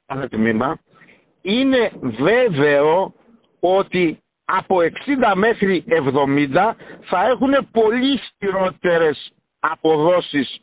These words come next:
όσον αφορά την, ε, τους βαθμούς από αυτό που μου είπατε, τη μουσιολογία του πύργου και την, ε, γεωπονία της Αμαλιάδας. Άρα λοιπόν, γιατί να βιαστούμε, αφού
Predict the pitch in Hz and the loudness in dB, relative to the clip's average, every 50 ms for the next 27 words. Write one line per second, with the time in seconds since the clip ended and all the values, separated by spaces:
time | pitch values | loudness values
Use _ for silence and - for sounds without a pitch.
0 | _ _ - - 160 156 - 175 170 160 165 156 139 147 147 156 170 175 170 165 | _ _ -2 -2 0 0 2 0 2 2 2 2 2 2 2 2 2 2 2 0
1 | 127 - - - _ _ _ _ _ _ _ _ - 151 156 151 151 151 147 151 | -2 -6 -10 -20 _ _ _ _ _ _ _ _ -2 -2 0 2 2 2 2 2
2 | 147 143 143 131 131 123 - _ _ _ _ - 160 151 - 170 165 151 - 147 | 2 2 2 2 0 0 -4 _ _ _ _ -4 -4 -2 0 0 0 0 0 0
3 | 156 175 180 165 143 - - _ _ _ _ _ - 190 180 165 - 165 165 165 | 0 2 2 0 0 -4 -10 _ _ _ _ _ -2 0 0 0 2 2 2 2
4 | 156 - - - 190 170 127 151 156 156 151 156 165 165 - 156 151 135 156 147 | 0 -2 0 0 0 0 2 0 0 2 2 2 0 0 0 -2 0 0 -2 -4
5 | 139 123 - - _ _ _ - 151 156 156 156 139 - - 156 156 151 147 143 | -4 -8 -12 -18 _ _ _ -2 -2 0 0 -2 -2 -2 -2 0 2 2 2 0
6 | 131 135 165 165 156 143 - 139 123 - - 190 214 220 226 247 254 226 - - | 0 2 2 2 2 0 0 -4 -4 0 0 0 2 2 2 0 0 0 -4 -8
7 | - - _ _ _ - - 185 170 165 - 175 170 170 170 170 165 160 160 151 | -20 -20 _ _ _ -2 -2 -2 -2 0 -2 -2 0 0 0 0 0 0 0 0
8 | 156 151 147 147 143 135 131 127 123 123 123 131 131 _ _ _ _ _ _ _ | 2 2 2 2 2 0 0 0 0 0 -2 -4 -6 _ _ _ _ _ _ _
9 | _ - 110 139 165 165 165 151 127 147 147 151 190 226 226 220 180 - - 190 | _ -6 -2 0 2 2 2 2 0 0 0 0 0 0 0 0 -2 -2 -2 -2
10 | 185 185 185 185 185 160 131 110 95 - - _ _ _ _ _ _ _ _ _ | 0 0 2 2 2 2 0 0 -2 -4 -10 _ _ _ _ _ _ _ _ _
11 | - - 262 247 233 226 220 202 196 247 240 240 226 - _ _ _ - - 165 | -2 -2 0 2 2 0 0 0 0 0 0 0 -4 -6 _ _ _ -10 -4 -2
12 | 220 208 - 202 190 170 165 151 131 131 127 117 - - 139 131 135 131 127 117 | 0 0 0 0 0 2 2 2 2 0 0 0 0 0 0 2 2 2 2 2
13 | - 180 196 | 2 0 0